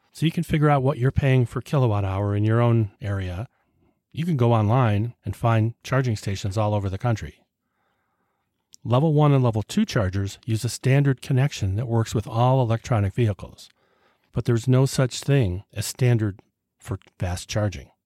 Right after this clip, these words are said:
That's resulted in car makers installing different charging connectors on their vehicles. Here we go again. It's like U S B cords and micro A and micro B.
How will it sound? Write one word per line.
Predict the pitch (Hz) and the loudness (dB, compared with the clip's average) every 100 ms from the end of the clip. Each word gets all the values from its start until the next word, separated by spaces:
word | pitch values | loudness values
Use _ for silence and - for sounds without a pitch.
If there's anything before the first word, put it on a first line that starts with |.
| _ _ _ _ | _ _ _ _
That's | 131 - | -2 0
resulted | 123 107 110 104 95 | 0 2 2 2 -2
in | |
car | - 143 143 | 0 2 4
makers | 104 - 92 | 2 -2 -4
installing | 92 - 113 113 104 | -4 -2 0 2 2
different | 104 131 156 160 | 0 0 -2 -2
charging | - 139 131 107 92 | -2 0 2 0 -2
connectors | 110 95 - 101 110 | -2 -2 -2 0 2
on | |
their | 101 101 | 2 2
vehicles. | 117 95 78 71 - _ | 0 -2 -6 -16 -20 _
Here | 135 131 | 0 2
we | 123 | 4
go | 127 113 | 2 2
again. | 90 87 80 | 0 -4 -6
It's | 82 - | -8 -8
like | 95 87 _ _ _ | -8 -8 _ _ _
U | 117 135 | 0 2
S | 127 | 2
B | 135 127 | 0 0
cords | 110 95 87 87 | 0 -2 -4 -6
and | 90 82 82 _ _ _ _ _ - | -6 -6 -10 _ _ _ _ _ -4
micro | 135 - 123 | -4 -2 -2
A | 123 135 110 92 | 2 2 2 0
and | 107 | 2
micro | 127 - 120 | 0 0 0
B. | 113 117 76 73 | 0 0 -2 -10